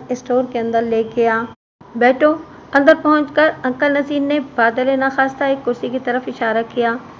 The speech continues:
"शुक्रिया," वो कुर्सी पर बैठते हुए बोला।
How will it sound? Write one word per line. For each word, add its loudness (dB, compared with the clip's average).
"शुक्रिया," 0
वो 2
कुर्सी -2
पर 2
बैठते -2
हुए 4
बोला। 2